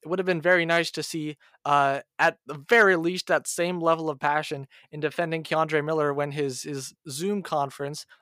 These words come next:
at the beginning of the season, uh, was somehow filled with, uh, a bunch of racist people spamming racial slurs at him.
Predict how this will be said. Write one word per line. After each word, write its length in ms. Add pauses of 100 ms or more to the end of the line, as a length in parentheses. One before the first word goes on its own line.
at 140
the 60
beginning 300
of 80
the 100
season, 500 (400)
uh, 360
was 500 (200)
somehow 420
filled 400
with, 300
uh, 340
a 60
bunch 260
of 220 (360)
racist 540
people 560
spamming 520
racial 260
slurs 420
at 160
him. 140